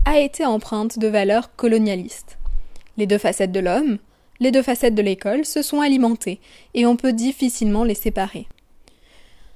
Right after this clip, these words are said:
Cet imaginaire colonial n'a pas encore été totalement déconstruit aujourd'hui. En deux mille cinq, la loi dite Mekachera proposait d'enseigner le rôle positif de la présence française outre-mer, notamment en Afrique.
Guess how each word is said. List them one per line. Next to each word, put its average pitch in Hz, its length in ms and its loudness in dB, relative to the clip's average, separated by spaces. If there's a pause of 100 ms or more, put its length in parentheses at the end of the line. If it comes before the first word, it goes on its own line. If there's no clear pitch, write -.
(260)
Cet 226 280 -4
imaginaire 277 640 2
colonial 269 600 4
n'a 208 180 0
pas 277 100 -2
encore 262 320 0
été 240 240 -2
totalement 220 460 0
déconstruit 233 600 -2
aujourd'hui. 196 600 -6 (320)
En 220 100 0
deux 220 80 2
mille 254 220 2
cinq, - 360 0
la 214 160 2
loi 233 160 4
dite 220 300 -4
Mekachera 254 760 0
proposait 262 480 -2
d'enseigner 226 680 0 (260)
le 208 80 0
rôle 208 320 2
positif 277 720 0
de 214 80 4
la 196 140 4
présence 220 400 -2
française 214 580 -2
outre-mer, 220 680 -2
notamment 220 420 0
en 220 100 2
Afrique. - 520 -10